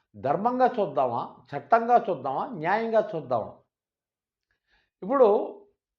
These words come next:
విష్ణు అనే కుర్రవాడు, వాళ్ళ కొడుకు, పెద్ద కొడుకు, ఆ శ్రీ విద్యా నికేతన్ చూసుకుంటూ దాన్ని డెవలప్ చేస్తున్నాడు. కానీ మనోజ్ అనే రెండో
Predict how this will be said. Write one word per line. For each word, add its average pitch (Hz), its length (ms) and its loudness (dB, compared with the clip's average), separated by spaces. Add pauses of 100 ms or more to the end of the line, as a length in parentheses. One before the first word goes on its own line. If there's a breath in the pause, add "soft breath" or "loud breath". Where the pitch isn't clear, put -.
(140)
విష్ణు 185 300 -4
అనే 247 220 -2 (180)
కుర్రవాడు, 196 520 2 (560)
వాళ్ళ 143 120 -8
కొడుకు, 180 560 -4
పెద్ద 175 140 -2
కొడుకు, 175 500 -8 (920)
ఆ 165 440 2
శ్రీ 233 140 -4
విద్యా 240 220 0
నికేతన్ 214 440 -2
చూసుకుంటూ 214 340 -6
దాన్ని 208 180 -2
డెవలప్ 196 380 4
చేస్తున్నాడు. 175 640 -4 (1200)
కానీ 220 460 0 (100)
మనోజ్ 247 440 2
అనే 220 360 2 (480)
రెండో 202 580 2